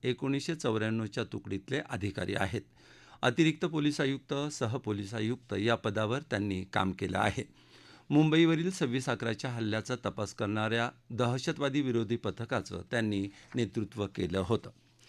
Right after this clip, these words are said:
सर्वोच्च न्यायालयाचे न्यायाधीश न्यायमूर्ती भूषण रामकृष्ण गवई हे भारताचे पुढचे सरन्यायाधीश असतील.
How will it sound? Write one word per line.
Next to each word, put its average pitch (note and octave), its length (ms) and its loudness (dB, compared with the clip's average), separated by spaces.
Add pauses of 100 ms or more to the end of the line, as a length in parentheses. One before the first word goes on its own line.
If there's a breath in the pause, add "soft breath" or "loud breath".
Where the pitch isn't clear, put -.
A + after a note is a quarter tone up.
(580 loud breath)
सर्वोच्च E3+ 380 6
न्यायालयाचे D3 720 4
न्यायाधीश B2+ 680 0
न्यायमूर्ती A#2 500 2
भूषण A#2 480 -2
रामकृष्ण G2+ 640 -2
गवई G2+ 340 0 (120)
हे B2 60 4
भारताचे A2 560 -2
पुढचे B2+ 420 -2
सरन्यायाधीश A#2 840 -2
असतील. - 420 -8